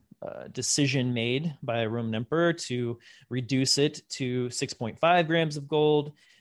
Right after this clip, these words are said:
Uh, that was at the kind of the beginning of the second century to fund,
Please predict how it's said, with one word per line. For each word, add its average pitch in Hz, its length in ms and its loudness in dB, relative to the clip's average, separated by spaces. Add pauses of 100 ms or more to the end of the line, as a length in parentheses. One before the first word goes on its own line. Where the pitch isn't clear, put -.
Uh, 123 260 -2
that 123 160 0
was 123 200 -2
at 123 200 -2
the 113 460 -4
kind 131 100 -4
of 120 60 -4
the 113 40 -6
beginning 123 260 -2
of 113 60 -4
the 110 60 -6
second 147 280 0
century 135 420 -4
to 123 420 -4 (160)
fund, 135 500 0